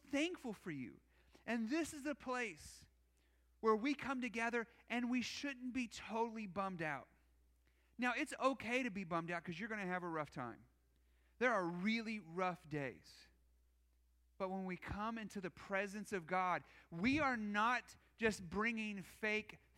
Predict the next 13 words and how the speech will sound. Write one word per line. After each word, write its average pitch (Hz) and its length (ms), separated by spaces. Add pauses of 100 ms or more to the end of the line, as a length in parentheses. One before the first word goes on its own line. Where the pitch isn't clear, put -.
(120)
thankfulness 214 680
and 170 160
praise. 190 580 (240)
Our 190 180
thankfulness 269 840
and 185 160
praise 208 480
is 185 220
a 180 40
reaction 180 840
to 160 100
his 151 240
goodness. 127 680